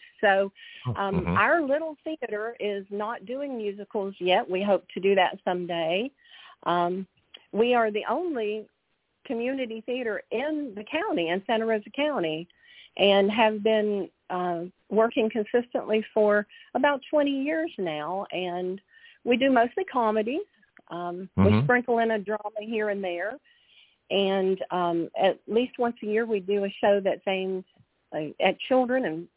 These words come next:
Speaker 1: and done by children. And
Speaker 2: Hmm.
Speaker 1: we have, um, been doing a Christmas themed show every December. So.
Speaker 2: Well, see, this sounds like fun. And I, and I think I've passed by your place. You're up there by Winn-Dixie,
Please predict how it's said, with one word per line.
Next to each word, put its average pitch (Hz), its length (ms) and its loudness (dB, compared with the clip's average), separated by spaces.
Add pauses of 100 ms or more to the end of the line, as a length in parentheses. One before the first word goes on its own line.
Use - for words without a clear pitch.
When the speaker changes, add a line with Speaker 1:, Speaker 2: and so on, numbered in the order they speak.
Speaker 1:
and 190 240 0
done 196 240 2
by 196 220 -2 (120)
children. 190 520 -8 (580)
And 214 320 6 (200)
Speaker 2:
Hmm. 190 60 -6
Speaker 1:
we 226 380 4
have, 208 400 0 (180)
um, 185 260 -6
been 208 180 -2
doing 208 400 -4 (260)
a 254 140 -4
Christmas 349 440 -2 (200)
themed 170 240 0 (100)
show 147 400 2 (140)
every 175 220 -2
December. 175 640 -4 (300)
So. 165 140 -10 (1500)
Speaker 2:
Well, - 120 -6
see, 139 60 4
this 151 160 2
sounds 151 180 2
like 95 180 -2
fun. 92 260 -2
And 104 140 0
I, 107 60 0
and 101 280 0
I 107 80 -2
think 139 160 -2
I've 101 140 -2
passed - 260 -2
by 101 120 2
your 110 160 2
place. 110 320 0
You're 110 100 2
up 104 60 -8
there 107 120 2
by 92 160 0
Winn-Dixie, 92 600 0